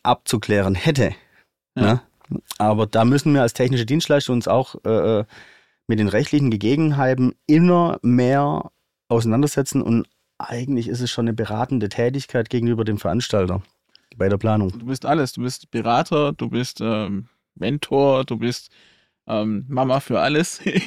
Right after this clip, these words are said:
Speaker 2: So,
Speaker 1: Ja.
Speaker 2: du bist Dienstleister, du musst gucken, dass, dass das läuft, dass die Bands alle da sind, dass die
Speaker 1: Ja.
Speaker 2: Bands auf die richtige Bühne gehen.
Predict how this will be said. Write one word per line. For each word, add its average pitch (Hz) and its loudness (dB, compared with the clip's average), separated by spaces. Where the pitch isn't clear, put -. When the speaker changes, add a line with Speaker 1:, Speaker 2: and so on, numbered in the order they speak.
Speaker 2:
So, 117 6
Speaker 1:
Ja. 135 8
Speaker 2:
du 160 0
bist 170 -2
Dienstleister, 180 4
du 170 -2
musst 156 4
gucken, 165 2
dass, 151 0
dass 139 -2
das 143 -4
läuft, 147 0
dass 139 -2
die 139 -4
Bands 143 2
alle 151 2
da 147 4
sind, 147 0
dass 139 2
die - -2
Speaker 1:
Ja. 127 2
Speaker 2:
Bands - 2
auf 139 0
die 143 -4
richtige 147 2
Bühne 185 2
gehen. 170 0